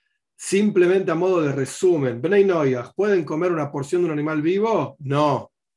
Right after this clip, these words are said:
¿Pueden comer sangre de un animal vivo? Sí. Punto. Ahora viene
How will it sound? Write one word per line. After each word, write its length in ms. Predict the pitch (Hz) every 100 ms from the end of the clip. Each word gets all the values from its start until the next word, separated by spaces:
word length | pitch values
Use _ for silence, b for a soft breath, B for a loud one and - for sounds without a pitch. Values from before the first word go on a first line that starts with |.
| _ b b
¿Pueden 260 | 185 202 180
comer 240 | 175 175
sangre 500 | - - 190 202 185
de 60 | 170
un 60 |
animal 240 | 156 160 165
vivo? 380 | 226 247 196
Sí. 540 | 127 - 170 147 113 - _ _ _ _ _ _ _ _ _ -
Punto. 500 | 160 123 104 - _ _ _ _ b b b _
Ahora 360 | 139 170 214 175
viene 520 | 196 202 165 185